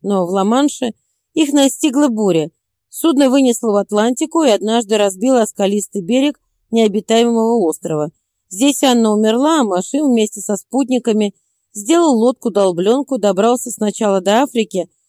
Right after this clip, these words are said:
а затем, после долгих мытарств, до Кастилии. Это, скорее всего, не более чем легенда, но имя Роберта Машима сохранилось в названии нашего городка Машику.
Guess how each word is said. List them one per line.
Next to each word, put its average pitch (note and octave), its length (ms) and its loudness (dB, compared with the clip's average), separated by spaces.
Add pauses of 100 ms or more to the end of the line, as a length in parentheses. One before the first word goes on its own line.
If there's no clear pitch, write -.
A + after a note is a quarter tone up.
(140)
а A3+ 140 0
затем, D4 440 2 (280)
после A#3 280 -2
долгих G#3+ 440 0
мытарств, C#4 560 -2
до A3 100 -2
Кастилии. F#3+ 720 -2 (420)
Это, C#4+ 380 2 (240)
скорее B3 400 0
всего, A3 320 -2
не A3 160 0
более G#3 320 2
чем G3 220 -4
легенда, G3+ 580 -2 (400)
но A#3 160 2
имя C4 360 4
Роберта G#3+ 460 0
Машима C#4+ 540 0 (400)
сохранилось C4+ 840 2 (220)
в F#3 60 -10
названии G#3+ 560 2
нашего A3 560 0
городка G3+ 540 -2
Машику. F#3+ 540 -6